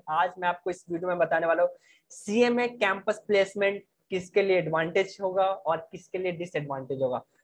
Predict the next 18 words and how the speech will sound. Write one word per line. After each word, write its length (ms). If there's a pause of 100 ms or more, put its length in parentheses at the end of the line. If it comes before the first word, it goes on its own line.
(160)
So, 200 (100)
अगर 200
आप 200
प्लेसमेंट 400
में 100
पार्टिसिपेट 680
करना 260
चाहते 400
हो 160
या 220
फिर 200
आप 140
सीएमए 300
फाउंडेशन 640
इंटर 300
के 140
स्टूडेंट 400
हो 80